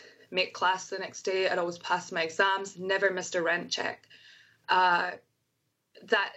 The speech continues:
you know, that level of high functioning with a hangover is an indication that you have a problem with drinking, that you can pull it together so hard the next day so that you can maintain your level of drinking.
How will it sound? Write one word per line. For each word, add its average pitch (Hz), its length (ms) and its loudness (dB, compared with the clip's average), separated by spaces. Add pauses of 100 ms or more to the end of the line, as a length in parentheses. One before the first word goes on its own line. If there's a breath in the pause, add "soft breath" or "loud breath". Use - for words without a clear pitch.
(220)
you 226 80 -6
know, 214 100 0
that 220 300 4
level 233 280 2
of - 80 -2
high 180 280 -4
functioning 175 500 -12
with 175 140 -8
a 175 40 -8
hangover 185 680 0
is 185 220 0
an 180 80 -6
indication 180 920 2 (600 soft breath)
that 185 200 4
you 185 100 4
have 180 160 0
a 180 60 0
problem 170 440 0
with 170 140 -6
drinking, 175 460 -6 (120)
that - 280 0
you 175 280 0
can - 220 -12 (260)
pull 302 220 4
it - 120 0
together 196 500 0
so - 480 -2
hard 208 320 0
the 185 80 -14
next 175 240 -12
day 175 200 -6
so 175 180 -12
that 170 180 -8
you 180 60 -10
can 185 200 -10
maintain 180 760 2 (560 loud breath)
your 190 200 6
level 180 380 2
of 170 120 0
drinking. 175 560 -4